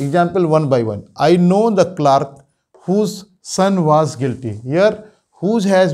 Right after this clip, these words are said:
been used for the clerk. Let's see another example. "The sun whose rays give light to earth is a source of energy." Students, whose has been used here for sun? Sun is lifeless things,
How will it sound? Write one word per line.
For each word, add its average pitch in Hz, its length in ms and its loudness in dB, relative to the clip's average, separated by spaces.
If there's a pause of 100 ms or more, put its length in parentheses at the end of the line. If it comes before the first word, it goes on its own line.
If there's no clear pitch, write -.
been 175 160 0
used 170 300 -2
for 139 120 -2
the 139 140 -6
clerk. 143 360 -8 (580)
Let's 190 320 -2
see 208 120 0 (680)
another 160 280 0
example. 113 300 -6 (240)
"The 160 40 0
sun 226 340 2 (380)
whose 196 260 -2 (200)
rays 202 360 2 (280)
give 196 140 -2 (160)
light 180 320 0
to 160 260 -4
earth 147 200 -8 (280)
is 147 160 -6
a 156 100 -2
source 151 380 -6 (100)
of 143 220 -4
energy." 101 340 -4 (600)
Students, 190 540 -2
whose 190 200 0
has 190 220 4 (140)
been 185 120 -2
used 180 280 -2
here 170 320 0
for 170 140 0 (540)
sun? 143 480 -4 (120)
Sun 175 160 -2
is 208 240 -2 (300)
lifeless 139 580 0
things, 98 280 -20